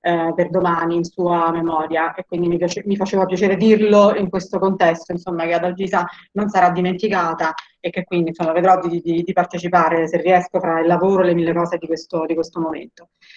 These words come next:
La seconda cosa, io penso che, eh, Kate abbia detto una cosa meglio di me e che sia sta-, sia importante riprenderla, eh, subito. Allora,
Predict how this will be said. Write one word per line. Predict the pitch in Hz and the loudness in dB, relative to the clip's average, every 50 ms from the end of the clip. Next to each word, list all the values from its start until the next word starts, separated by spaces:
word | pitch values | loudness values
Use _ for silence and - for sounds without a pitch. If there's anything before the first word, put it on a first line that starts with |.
| - - - - | -20 -20 -16 -4
La | - 202 208 | 0 0 2
seconda | 214 226 208 233 233 247 | 4 4 4 6 6 6
cosa, | 262 349 359 330 | 6 6 6 6
io | 269 262 254 | 6 6 6
penso | 262 254 - 240 | 4 2 2 0
che, | 202 196 196 196 202 - 202 202 196 196 190 190 190 185 | 0 0 2 0 0 0 0 0 2 2 2 2 2 2
eh, | 185 185 | 0 0
Kate | - 254 277 285 294 | 0 -2 0 0 0
abbia | 247 220 202 | 0 0 0
detto | 190 190 - - - 190 190 185 | -2 -4 -4 -2 0 2 2 2
una | 185 185 190 | 2 2 2
cosa | 240 240 254 226 | 0 2 2 2
meglio | 208 202 185 190 185 | 0 0 0 0 -2
di | 175 185 | -2 0
me | 190 220 269 339 370 349 - | 0 0 0 0 -2 -2 -4
e | 185 190 | -8 -10
che | _ - 185 180 180 | _ -4 -4 -4 -4
sia | 180 185 180 | -4 -6 -8
sta-, | - _ - 202 180 | -10 _ -10 -10 -10
sia | 180 - 190 | -6 -4 -4
importante | 185 180 196 185 185 - 262 285 294 294 240 | -4 -4 -4 -4 -2 0 2 4 4 4 2
riprenderla, | 208 185 170 185 180 180 190 196 202 202 202 196 208 208 208 202 202 208 208 208 - - | 2 2 2 2 2 2 4 2 4 2 2 2 4 4 4 4 4 2 0 -2 -6 -8
eh, | - 185 175 175 170 165 160 | -6 -4 -2 0 0 -2 -4
subito. | 156 - - 220 190 170 165 156 165 160 170 160 151 - | -4 -6 -6 -6 -4 -6 -6 -6 -6 -4 -4 -4 -4 -2
Allora, | 185 185 180 180 175 165 165 165 | -4 -2 0 0 2 2 0 -2